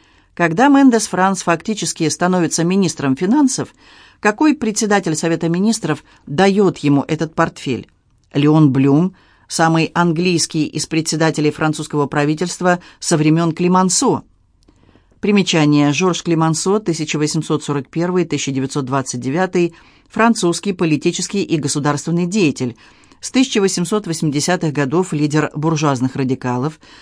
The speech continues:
сторонник реванша над Германией после франко-прусской войны тысяча восемьсот семидесятого-семьдесят первого годов, премьер-министр в тысяча девятьсот шестом-девятом и тысяча девятьсот семнадцатом-двадцатом годах,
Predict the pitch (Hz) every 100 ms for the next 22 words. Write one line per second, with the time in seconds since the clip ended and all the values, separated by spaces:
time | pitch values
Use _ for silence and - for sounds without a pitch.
0 | - - 190 190 247 233 190 175 175 165
1 | 156 147 131 151 139 135 131 131 156 165
2 | _ _ _ _ 170 165 170 180 175 160
3 | 156 165 160 160 156 165 165 156 160 151
4 | 147 147 151 151 147 156 143 147 160 147
5 | 135 139 147 139 135 151 - 147 139 139
6 | 131 139 143 127 _ _ - _ _ -
7 | 196 208 254 226 202 165 - 180 175 151
8 | 147 143 143 151 143 151 - 143 131 131
9 | 131 135 131 135 131 - 143 - 139 131
10 | 131 131 135 - 151 147 135 - 135 131
11 | 139 156 135 127 127 131 127 135 190